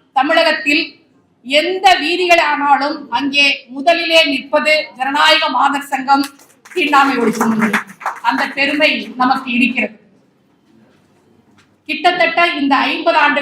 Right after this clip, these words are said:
காலத்திலே தமிழகத்திலே பேசப்படுகிற பல வழக்குகள், குறிப்பாக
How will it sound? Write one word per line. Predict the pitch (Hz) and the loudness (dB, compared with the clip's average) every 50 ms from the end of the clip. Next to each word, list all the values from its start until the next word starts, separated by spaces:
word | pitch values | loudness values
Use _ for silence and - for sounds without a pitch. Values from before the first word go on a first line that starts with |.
| - 262 | -2 0
காலத்திலே | 262 277 285 285 - - 277 254 262 269 294 320 311 311 - - - - - _ _ _ _ - - - 269 | 0 0 0 0 -4 -8 -8 -6 -2 0 0 0 0 -2 -6 -12 -16 -20 -20 _ _ _ _ -20 -6 -2 0
தமிழகத்திலே | 269 302 339 339 339 339 - - - 294 294 302 302 311 311 302 - - - _ _ _ _ _ - | 0 2 2 2 0 0 -2 -6 -6 -2 0 2 4 4 2 0 -2 -6 -16 _ _ _ _ _ -2
பேசப்படுகிற | 277 311 359 359 - 370 359 359 359 339 302 302 294 311 302 - - - 285 | 0 0 0 0 0 -2 -2 0 0 -2 -2 -2 -2 -2 -4 -4 -4 -2 -2
பல | 294 311 330 381 370 370 | 0 2 4 4 4 4
வழக்குகள், | 311 294 294 277 - 302 277 254 254 226 - - - - | 2 0 0 -2 -4 -4 -4 -2 -2 -2 -4 -6 -12 -8
குறிப்பாக | 277 277 262 - - 285 269 262 - | -6 -6 -4 -2 0 2 2 2 0